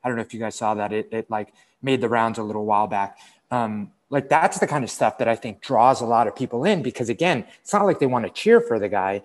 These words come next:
It's 'cause they actually wanna see, you know, him not do well. Um, and again, you know, it's, you can think whatever you want about him specifically, but I think that that's the kind of personalities that, you know, really draw people to, to competition.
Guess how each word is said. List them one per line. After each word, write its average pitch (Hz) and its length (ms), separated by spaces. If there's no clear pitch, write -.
It's - 80
'cause 135 120
they 127 80
actually 123 340
wanna 110 180
see, 110 400
you 123 60
know, 117 100
him 117 220
not 110 280
do 104 120
well. 101 360
Um, 107 480
and 208 120
again, 131 340
you 135 80
know, 120 140
it's, 117 420
you 143 100
can 113 180
think 117 240
whatever 113 260
you 101 100
want 104 340
about 101 340
him 117 220
specifically, 104 840
but 135 100
I 127 80
think 131 220
that 120 180
that's 127 360
the 123 80
kind 117 240
of 104 80
personalities 104 960
that, 95 320
you 110 80
know, 107 100
really 107 580
draw 101 360
people 95 460
to, 95 280
to - 160
competition. 98 640